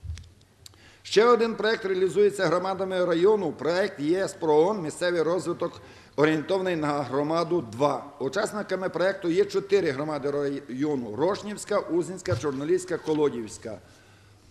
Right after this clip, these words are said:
Не буду прилічувати об'єкти, але станом на перше грудня освоєно двісті чотири тисячі. Крім того, Тисменський район відібраний для участі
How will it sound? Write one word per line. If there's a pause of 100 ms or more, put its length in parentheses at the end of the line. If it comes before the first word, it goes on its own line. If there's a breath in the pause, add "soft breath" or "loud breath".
(460 soft breath)
Не
буду
прилічувати
об'єкти,
але
станом
на
перше
грудня
освоєно
двісті
чотири
тисячі. (320 soft breath)
Крім
того,
Тисменський
район
відібраний (280 loud breath)
для
участі